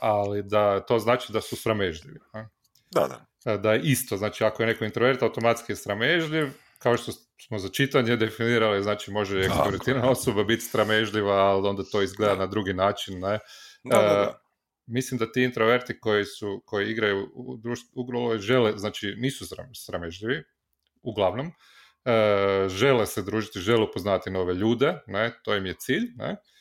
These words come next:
Speaker 1: a paše, znači, govorim o sebi, ali sam i pročitao u nekim tekstovima, znači, paše im ta vrsta razgovora koji je struk-,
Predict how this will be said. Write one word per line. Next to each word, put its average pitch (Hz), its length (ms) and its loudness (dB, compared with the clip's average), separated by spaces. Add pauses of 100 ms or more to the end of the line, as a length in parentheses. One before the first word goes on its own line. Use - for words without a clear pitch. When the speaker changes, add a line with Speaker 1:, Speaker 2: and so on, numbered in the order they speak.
(340)
Speaker 1:
a 110 460 6 (220)
paše, 160 340 4
znači, 143 240 -2
govorim 131 300 2
o 107 40 -2
sebi, 135 320 0
ali 113 100 4
sam 110 180 -4
i 101 80 -8
pročitao 104 380 -4
u 95 40 -2
nekim - 260 -8
tekstovima, 104 420 -4
znači, 104 240 -10
paše 160 420 0
im 139 160 -8 (120)
ta 139 160 0
vrsta 139 280 -4
razgovora 135 460 -2
koji 131 140 -2
je 120 80 -4
struk-, - 320 -10